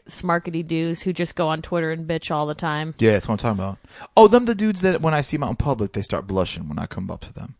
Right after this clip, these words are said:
Speaker 1: Yeah, because up close, it's hard for people to handle
Speaker 2: Yeah.
Speaker 1: seeing Roman Reigns.
Speaker 2: Yeah.
Speaker 1: Yeah.
Speaker 2: Anyway, I thought it was great.
Speaker 1: Yeah.
Speaker 2: Why, why J R call the golden, the golden lovers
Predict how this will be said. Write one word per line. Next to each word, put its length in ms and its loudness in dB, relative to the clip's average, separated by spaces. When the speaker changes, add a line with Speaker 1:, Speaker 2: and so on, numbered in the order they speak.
Speaker 1:
Yeah, 260 4
because 360 0
up 160 2
close, 580 4
it's 220 0
hard 300 4
for 160 -2
people 260 0
to 100 2
handle 560 0
Speaker 2:
Yeah. 200 6
Speaker 1:
seeing 360 2
Roman 280 2
Reigns. 420 -4
Speaker 2:
Yeah. 440 4
Speaker 1:
Yeah. 360 2
Speaker 2:
Anyway, 260 0
I 80 0
thought 220 -2
it 80 -10
was 100 -12
great. 360 -6
Speaker 1:
Yeah. 220 2
Speaker 2:
Why, 160 4
why 160 -4
J 240 -4
R 160 -6
call 240 -6
the 100 -6
golden, 520 -4
the 60 -12
golden 380 0
lovers 460 -4